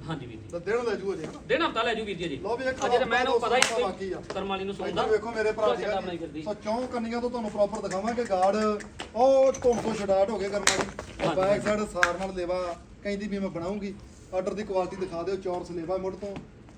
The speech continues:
Speaker 2: ਪੂਛ ਉੱਪਰ ਤੱਕ ਗਿੱਠ ਕੇ ਛੱਡ ਕੇ ਜਿਹੜੀ ਵਾਈਟ ਸਟਾਰਟ ਹੋ ਜਾਂਦੀ ਆ। ਚੌਂ ਪੈਰਾਂ ਤੇ ਜਵਾਬ ਨਿਸ਼ਾਨੀਆਂ ਪ੍ਰੋਪਰ।
Speaker 1: ਹਾਂਜੀ।
Speaker 2: ਮਗਰਲੀਆਂ ਲੱਤਾਂ ਵੇਖੋਗੇ ਗਿੱਠ ਗਿੱਠ, ਅਗਲਾ ਬਿਲਕੁਲ ਇੱਕ ਪੈਰ ਜਿਹੜਾ ਗਿੱਠ ਤੇ ਪਰਲੇ ਪੈਰ ਤੇ ਪੱਬੀ ਤੇ ਪੂਰਾ ਨਿਸ਼ਾਨ ਤੁਹਾਨੂੰ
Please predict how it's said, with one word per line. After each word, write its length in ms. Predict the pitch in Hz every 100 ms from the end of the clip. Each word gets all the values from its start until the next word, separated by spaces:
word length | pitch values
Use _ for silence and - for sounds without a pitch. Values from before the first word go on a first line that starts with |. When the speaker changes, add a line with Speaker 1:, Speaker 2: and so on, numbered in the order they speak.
| -
Speaker 2:
ਪੂਛ 260 | 190 220 214
ਉੱਪਰ 200 | 196 190
ਤੱਕ 220 | 196 190
ਗਿੱਠ 240 | 180 170 180
ਕੇ 120 | 175
ਛੱਡ 200 | 175 165
ਕੇ 100 | 160
ਜਿਹੜੀ 160 | 165 160
ਵਾਈਟ 260 | 156 151
ਸਟਾਰਟ 300 | 151 160 151
ਹੋ 60 | 185
ਜਾਂਦੀ 320 | 165 151 170
ਆ। 120 | 170 - - - - -
ਚੌਂ 220 | 196 233
ਪੈਰਾਂ 240 | 226 208 202
ਤੇ 100 | -
ਜਵਾਬ 360 | 90 95 110
ਨਿਸ਼ਾਨੀਆਂ 420 | 120 123 131 127
ਪ੍ਰੋਪਰ। 840 | 123 120 113 107 101 98 85 73 160
Speaker 1:
ਹਾਂਜੀ। 220 | 151 120
Speaker 2:
ਮਗਰਲੀਆਂ 360 | 180 185 196
ਲੱਤਾਂ 220 | 202 202 214
ਵੇਖੋਗੇ 340 | 214 214 208
ਗਿੱਠ 200 | 185 180
ਗਿੱਠ, 240 | 196 202 202 196 - - - 180
ਅਗਲਾ 180 | 180 196
ਬਿਲਕੁਲ 260 | 202 202 208
ਇੱਕ 120 | -
ਪੈਰ 280 | - 175 180
ਜਿਹੜਾ 200 | 185 190
ਗਿੱਠ 200 | 160 165 185 180 180
ਤੇ 60 | 147
ਪਰਲੇ 300 | 185 175 175
ਪੈਰ 140 | 180 170
ਤੇ 120 | 180
ਪੱਬੀ 300 | 180 151 180
ਤੇ 100 | 180
ਪੂਰਾ 260 | 202 220
ਨਿਸ਼ਾਨ 380 | 208 160 160 165
ਤੁਹਾਨੂੰ 280 | 180 165